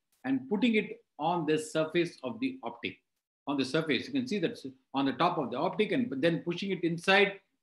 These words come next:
And there's a beautiful system that is the Monarch, uh,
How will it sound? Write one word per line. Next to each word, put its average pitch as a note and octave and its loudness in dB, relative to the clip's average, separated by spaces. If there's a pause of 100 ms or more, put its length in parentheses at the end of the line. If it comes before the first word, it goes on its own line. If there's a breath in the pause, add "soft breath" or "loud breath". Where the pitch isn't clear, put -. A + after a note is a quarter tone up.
(520)
And D3 2
there's E3 6
a D3+ 4
beautiful E3+ 6 (300 loud breath)
system F#3+ 2
that D#3+ 4
is C3+ 2
the C#3 4
Monarch, D#3 2
uh, B2 2